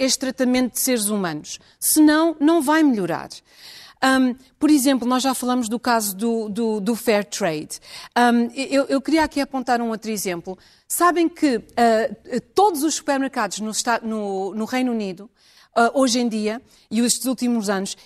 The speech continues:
eles têm, eles vendem aquilo que nós chamamos os vegetais feios. Os vegetais feios. São as caixas dos vegetais que têm tamanho desigual.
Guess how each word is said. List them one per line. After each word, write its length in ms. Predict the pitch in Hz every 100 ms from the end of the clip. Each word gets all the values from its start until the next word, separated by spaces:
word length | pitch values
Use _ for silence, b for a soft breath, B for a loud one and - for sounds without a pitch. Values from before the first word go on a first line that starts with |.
| -
eles 220 | 285 -
têm, 400 | 302 302 302 269
eles 160 | 269
vendem 260 | 233 285 285
aquilo 160 | 285 285
que 100 | 269
nós 140 | 262
chamamos 380 | 269 262 262 240
os 120 | 233
vegetais 480 | 208 214 - 254 -
feios. 520 | - 240 202 - - _ _ _ _ _ _ -
Os 100 | 339
vegetais 300 | - 427 -
feios. 420 | 440 403 - - _ _ _ _ -
São 180 | - 359
as 160 | 330
caixas 480 | - 285 240 269 262
dos 180 | 277 262
vegetais 640 | 269 254 330 330 349 -
que 100 | -
têm 320 | - 359 320
tamanho 520 | 277 311 311 349 359 330
desigual. 560 | 277 359 381 381 349